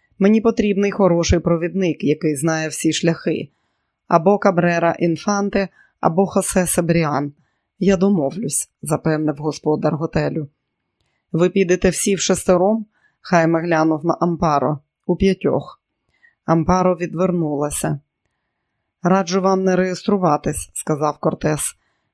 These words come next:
«Поліцію не хвилює те, що їй невідомо.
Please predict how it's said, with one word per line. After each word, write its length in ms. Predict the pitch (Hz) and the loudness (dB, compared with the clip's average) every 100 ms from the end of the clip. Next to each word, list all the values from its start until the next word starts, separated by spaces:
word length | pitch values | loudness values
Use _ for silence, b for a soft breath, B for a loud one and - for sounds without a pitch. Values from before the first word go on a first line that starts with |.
| - | 0
«Поліцію 580 | 196 190 190 - 202 | 2 2 0 0 2
не 120 | 196 196 | 2 0
хвилює 580 | 202 208 208 185 151 | 0 0 2 2 2
те, 260 | 151 165 156 | 0 -2 -2
що 220 | 151 - | -4 -2
їй 240 | 151 151 151 | -2 -2 -2
невідомо. 720 | 156 147 151 160 143 143 | -2 -2 -2 0 0 -4